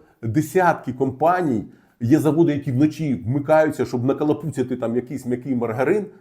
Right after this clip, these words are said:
видати його за масло. От зараз багато пишуть про Галмол, чи Молгал, я там не знаю. І ще раз, нема такого виробника. Це, е, технічна компанія, яка здійснює масові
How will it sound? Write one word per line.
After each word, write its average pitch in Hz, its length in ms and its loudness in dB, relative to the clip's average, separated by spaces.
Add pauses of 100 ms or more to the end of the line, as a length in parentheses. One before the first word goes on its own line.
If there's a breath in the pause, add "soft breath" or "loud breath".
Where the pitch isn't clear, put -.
(300 loud breath)
видати 135 440 0
його 120 180 2
за 120 120 0
масло. 143 460 0
От 110 80 -4
зараз 131 260 0
багато 117 340 0
пишуть 120 320 -10
про 123 160 -4
Галмол, 123 500 0 (100)
чи - 100 -12
Молгал, 107 420 2
я 104 80 0
там 104 160 -8
не 107 100 -6
знаю. 95 260 -8 (260 soft breath)
І 127 60 -14
ще 151 200 -4
раз, 107 160 -2
нема 131 280 0
такого 120 320 -4
виробника. 104 640 -2 (180 loud breath)
Це, - 300 -4 (120)
е, 117 100 -2
технічна 123 500 -6
компанія, 143 640 0
яка 120 320 0
здійснює 104 720 -6
масові 120 640 -2